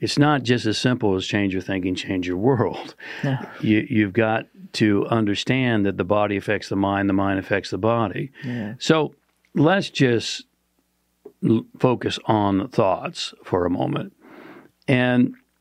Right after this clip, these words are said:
Speaker 1: studies in applied kinesiology prove that every single thought has an instantaneous neurophysical impulse throughout your entire body. Every single thought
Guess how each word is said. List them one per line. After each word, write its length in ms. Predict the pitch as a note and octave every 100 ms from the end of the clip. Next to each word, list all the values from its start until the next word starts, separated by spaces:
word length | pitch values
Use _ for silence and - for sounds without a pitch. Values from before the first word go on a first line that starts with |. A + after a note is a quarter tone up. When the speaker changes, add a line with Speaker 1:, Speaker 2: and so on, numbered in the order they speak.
| _ -
Speaker 1:
studies 600 | - - E3 E3+ D#3+ B2+
in 200 | G3+ A#2+
applied 440 | A2+ - B2+ B2+
kinesiology 1120 | G#2 G#2+ G#2 G2+ G2 G2+ G2+ F#2 F#2 - - - - _ _ _ _ - - - _
prove 720 | - C#3+ B2+ G2+ F#2+ G#2+ A#2+ - _
that 280 | - A2+ A2
every 380 | D3 D#3 D#3+ D#3
single 540 | C#3 - B2+ B2 A2+ G#2+
thought 400 | A2+ G2+ G2 G2
has 220 | G2 G2
an 140 | G2+ -
instantaneous 1120 | D#3 D#3 D3+ - A#2 A#2+ A#2+ A#2 F#2+ F2+ F2+ -
neurophysical 720 | A2 A2 G#2 A2+ G2+ F#2+ G2+
impulse 480 | G#2 G2+ F#2+ F#2+ -
throughout 280 | G#2+ A2 G2+
your 120 | G2+
entire 360 | F#2+ A2+ G#2 G2
body. 520 | F2+ F#2 G#2+ F#2+ -
Every 400 | C#3+ D3 C#3+ D#3
single 460 | C#3 C#3 B2 A#2 A2
thought 440 | - G#2+ F#2 F#2+